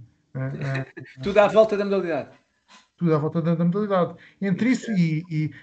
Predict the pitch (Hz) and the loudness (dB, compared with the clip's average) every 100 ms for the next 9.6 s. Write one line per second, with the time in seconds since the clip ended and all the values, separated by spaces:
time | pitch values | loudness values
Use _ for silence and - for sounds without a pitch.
0 | _ 165 135 117 160 170 165 165 165 143 | _ -2 -2 -2 -2 -2 -2 2 2 2
1 | 156 165 156 - 160 160 147 139 139 151 | 0 0 0 -2 0 0 0 -2 -6 -6
2 | 160 127 156 156 160 165 175 190 - - | -8 -4 -4 -2 0 0 -2 -4 -10 -20
3 | _ - 147 147 180 160 156 190 170 160 | _ -6 -6 -4 -2 -2 -2 -2 2 2
4 | 175 170 160 165 165 175 175 170 170 165 | 0 -2 -2 -2 -2 -2 0 2 0 -2
5 | 123 - - - _ 151 139 139 139 147 | -10 -18 -20 -20 _ -6 -4 -4 -4 -6
6 | - 139 151 160 160 - 147 143 139 - | -2 2 4 2 0 -2 -4 -4 -6 -2
7 | 156 160 175 180 - 160 143 - 170 170 | 0 0 0 -4 -6 -4 -4 -8 -10 -4
8 | 151 170 170 160 156 175 185 170 170 185 | 0 4 4 2 4 6 6 4 2 0
9 | 185 180 - 180 175 185 | -2 -8 -4 -4 -4 -6